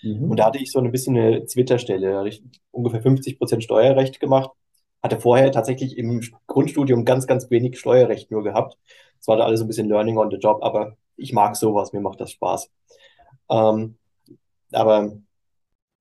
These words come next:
Speaker 2: wie gesagt, ungefähr fünfzig Prozent Steuerrecht und die anderen fünfzig Prozent Betriebswirtschaftslehre. Hab da viel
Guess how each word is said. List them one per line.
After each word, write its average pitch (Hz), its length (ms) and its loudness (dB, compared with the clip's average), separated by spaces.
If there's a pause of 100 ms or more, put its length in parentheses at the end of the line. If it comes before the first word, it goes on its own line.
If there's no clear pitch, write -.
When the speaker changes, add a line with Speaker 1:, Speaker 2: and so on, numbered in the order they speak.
(240)
Speaker 2:
wie 120 200 -6
gesagt, 117 400 0
ungefähr 123 260 -4
fünfzig 131 320 -2
Prozent 120 260 -2
Steuerrecht 127 880 2
und 117 180 -4
die 117 120 0
anderen 113 180 0
fünfzig 123 340 -6
Prozent 104 360 -4
Betriebswirtschaftslehre. 101 840 -4
Hab 107 100 -2
da 110 340 2
viel 101 340 -8